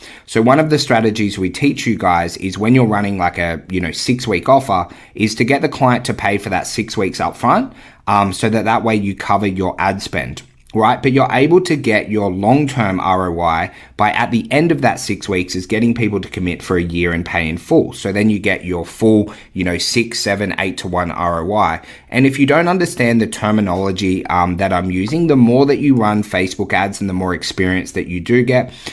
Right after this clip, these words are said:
the better understanding you will have within this process. But as I get you guys really excited over the next,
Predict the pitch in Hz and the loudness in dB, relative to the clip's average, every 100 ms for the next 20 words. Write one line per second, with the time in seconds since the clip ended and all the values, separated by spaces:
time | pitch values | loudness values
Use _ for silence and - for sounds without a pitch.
0 | - 120 117 113 120 - 110 104 104 - | -6 2 2 2 0 0 0 0 -2 -4
1 | 95 95 90 90 90 82 92 87 90 87 | -4 -2 -2 -2 -2 -2 -2 -2 -4 -6
2 | 85 85 - - 98 - - - - - | -4 -6 -8 -2 -2 -2 -8 -10 -14 -18
3 | - - - - - - - - 131 165 | -20 -20 -20 -18 -20 -20 -6 0 4 4
4 | 202 160 151 151 147 127 123 120 104 117 | 2 2 2 2 2 4 4 2 2 4
5 | 123 123 - - 95 73 64 - - 101 | 6 4 2 0 2 0 -4 -14 -4 0
6 | 104 104 98 92 92 - | 0 0 0 0 -2 -6